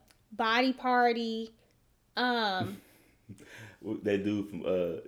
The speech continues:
Speaker 2: Instagram, Dro, um,
Speaker 1: Yeah, he
Speaker 2: uh,
Speaker 1: was in that. Um, but y'all, she executed it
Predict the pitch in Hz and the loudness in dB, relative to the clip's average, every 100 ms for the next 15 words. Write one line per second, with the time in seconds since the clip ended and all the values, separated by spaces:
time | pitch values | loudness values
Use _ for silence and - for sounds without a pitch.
0 | - 98 - 90 90 107 101 80 - - | -6 -6 -6 -10 0 4 6 4 2 -12
1 | - 90 87 82 294 262 208 226 240 - | -10 -6 -4 4 8 8 6 8 10 10
2 | 302 285 277 269 269 - - _ _ _ | 8 6 6 6 4 -4 -16 _ _ _
3 | _ - 269 262 233 202 180 - _ _ | _ 0 4 4 4 -2 -6 -14 _ _
4 | _ - 247 285 269 254 214 190 196 - | _ -2 4 6 8 8 6 4 0 -4
5 | _ _ _ _ _ - - - 311 349 | _ _ _ _ _ -12 -8 2 4 4
6 | - 233 269 294 277 294 285 269 277 269 | 4 2 2 -2 0 2 2 4 4 2